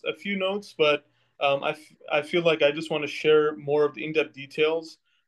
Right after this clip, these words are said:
uh, because we went over, like, the, the basic, you know, identities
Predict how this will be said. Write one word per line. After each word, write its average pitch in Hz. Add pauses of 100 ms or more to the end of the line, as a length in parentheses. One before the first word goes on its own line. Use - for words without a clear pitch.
uh, 143
because 147
we 156
went 156
over, 156
like, 131
the, 127 (120)
the 135 (120)
basic, 143
you 139
know, 139
identities 135